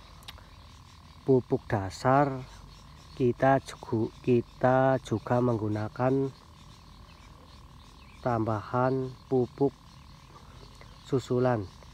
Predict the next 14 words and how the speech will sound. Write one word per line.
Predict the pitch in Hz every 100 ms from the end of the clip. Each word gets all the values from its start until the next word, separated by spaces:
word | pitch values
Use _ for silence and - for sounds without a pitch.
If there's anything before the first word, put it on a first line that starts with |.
| - - - - - - -
ditambahkan | 127 - 123 113 104 - - 135 143
setelah | 143 - - 123 117
tanam | - 117 113 117 139 139 143
berumur | 135 110 110 117 123 139 131
satu | 127 117 120
bulan | - 104 107 131 151 143 - - - - - - - - -
sejak | - 123 - - 131 - -
bibit | 110 - 131 - - -
ditanam. | - 117 113 110 113 120 107 90 - - - - - - - - - - - - - - - - - - - - - - - - - - - - - - - - - - - - -
Selanjutnya, | 127 120 110 107 127 147
berikan | - 110 107 143 147
pemupukan | 139 123 120 113 135 127
susulan | 135 117 120 123 131
setiap | - 113 - 110 120